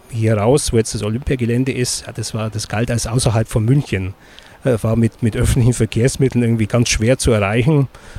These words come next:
Also heute hat es einen, einen U-Bahn-Anschluss, ähm, Straßenbahnen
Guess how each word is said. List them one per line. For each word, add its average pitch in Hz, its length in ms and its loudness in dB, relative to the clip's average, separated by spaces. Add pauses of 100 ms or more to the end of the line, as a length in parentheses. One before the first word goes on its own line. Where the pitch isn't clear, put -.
(160)
Also 104 280 -2
heute 113 320 0
hat 117 200 -2
es - 100 -8
einen, 107 260 -2
einen 110 240 -4
U-Bahn-Anschluss, 127 1000 0
ähm, 98 560 -2 (240)
Straßenbahnen 117 1040 2